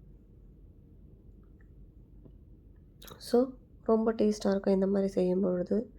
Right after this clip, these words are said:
எல்லாருமே விரும்பி சாப்பிடுவாங்க. இந்த பாயாசம் வித்தியாசமாக இருக்கும். இது அவல் வச்சு தான் செய்கிறோம் நம்ம இது. So, இப்போ நம்ம பாலை தனியாகவே வச்சுக்கலாம். அதுக்கப்புறம் ஒரு பேனில்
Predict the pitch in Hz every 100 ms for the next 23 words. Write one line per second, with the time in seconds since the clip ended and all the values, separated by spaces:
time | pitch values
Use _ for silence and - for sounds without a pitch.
0 | - - - - 214 214 214 214 202 202
1 | 196 202 202 185 - 185 196 208 208 202
2 | 202 196 202 202 190 - 202 196 - 190
3 | 190 - 185 185 - 339 - - - -
4 | - - 208 214 214 208 202 202 196 196
5 | 185 180 185 190 196 180 175 196 294 -
6 | - - - - - - 247 - 214 202
7 | 196 202 196 190 208 302 - - - -
8 | 208 208 196 196 190 185 - - 185 202
9 | 269 - - - - - 240 240 - 226
10 | 220 208 220 - 202 190 190